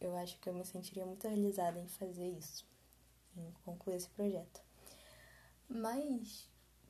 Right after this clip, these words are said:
por outro lado, eu me sinto muito realizada agora, estando envolvida com arte. Eu sei que eu posso fazer arte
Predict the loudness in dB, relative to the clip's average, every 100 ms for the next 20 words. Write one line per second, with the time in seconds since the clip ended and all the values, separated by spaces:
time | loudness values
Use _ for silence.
0 | -20 -20 -20 -20 -20 -20 -20 -20 -20 -6
1 | 4 6 6 4 -2 2 4 6 4 4
2 | 2 0 -2 -14 -20 -20 -20 0 2 6
3 | 6 6 4 2 4 4 4 4 4 4
4 | 4 2 4 2 6 6 8 6 4 0
5 | -6 -20 -20 -20 -20 -12 -10 0 4 4
6 | 6 6 6 4 2 2 2 -2 -6 -8
7 | -8 -12 -12 -12 -20 -20 -20 6 8 10
8 | 8 6 2 2 2 6 6 6 2 -4
9 | 4 6 6 6 6 6 2 -4 -10 -18
10 | -20 -20 -20 -20 -20 -20 -20 -20 -20 2
11 | 2 4 -2 -4 0 0